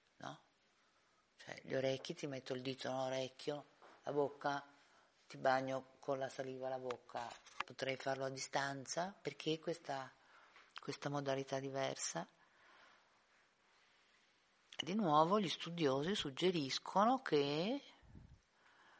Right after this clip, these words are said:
si sia adattato a delle attese di guarigione che erano proprie del mondo greco. Quindi se in Israele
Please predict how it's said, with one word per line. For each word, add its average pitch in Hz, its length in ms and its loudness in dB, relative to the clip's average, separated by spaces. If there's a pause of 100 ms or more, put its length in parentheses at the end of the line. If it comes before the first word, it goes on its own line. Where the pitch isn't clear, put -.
(260)
si - 180 -2
sia 175 300 10
adattato 175 1300 6
a 151 180 6
delle 147 300 2
attese 156 640 10
di 131 120 0
guarigione 135 800 2
che - 120 0
erano 135 320 4
proprie 131 500 10
del 123 160 -2
mondo 123 340 -4
greco. - 600 -4 (2750)
Quindi 127 240 -10
se 180 480 4 (460)
in 135 140 -6
Israele 135 1000 6